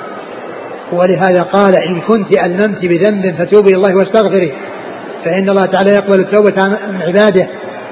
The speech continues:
ما كان يعلم، ما كان يعلم الغيب عليه الصلاة والسلام، حتى نزل عليه القرآن فعلم أنها بريئة. وقال: "البشرى يا عائشة". وقبل ذلك كان يقول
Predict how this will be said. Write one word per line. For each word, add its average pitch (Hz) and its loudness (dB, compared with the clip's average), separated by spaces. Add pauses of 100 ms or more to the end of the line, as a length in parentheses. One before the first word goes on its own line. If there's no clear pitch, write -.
ما 302 4
كان 226 2
يعلم، 175 4 (1040)
ما 294 4
كان 240 4
يعلم 190 2
الغيب 190 4
عليه 170 0
الصلاة 160 -4
والسلام، 156 -6 (920)
حتى 247 2
نزل 240 6
عليه 202 4
القرآن 202 0
فعلم 247 4
أنها 233 2
بريئة. 269 4 (1080)
وقال: 208 2
"البشرى 226 6
يا 196 6
عائشة". 175 0 (500)
وقبل 247 6
ذلك 214 6
كان 220 0 (720)
يقول 254 6